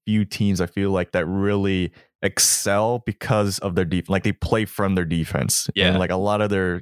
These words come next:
Speaker 1: goals are scored from their wingbacks. And it's like a, it's not like Liverpool kind of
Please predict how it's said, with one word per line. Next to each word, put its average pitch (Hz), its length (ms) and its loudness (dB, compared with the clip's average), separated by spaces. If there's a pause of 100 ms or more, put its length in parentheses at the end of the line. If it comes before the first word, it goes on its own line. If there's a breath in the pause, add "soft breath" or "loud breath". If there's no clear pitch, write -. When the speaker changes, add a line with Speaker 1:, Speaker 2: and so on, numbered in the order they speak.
Speaker 1:
goals 101 320 -2
are 87 60 -4
scored 82 500 -2 (520 loud breath)
from 90 360 0
their 82 240 0
wingbacks. 85 720 -2 (680 loud breath)
And 92 240 0
it's 95 140 -2
like 110 140 0
a, 82 340 -2 (260)
it's 110 120 -6
not 139 220 0
like 117 160 0
Liverpool 127 760 -2
kind 131 180 0
of 123 140 0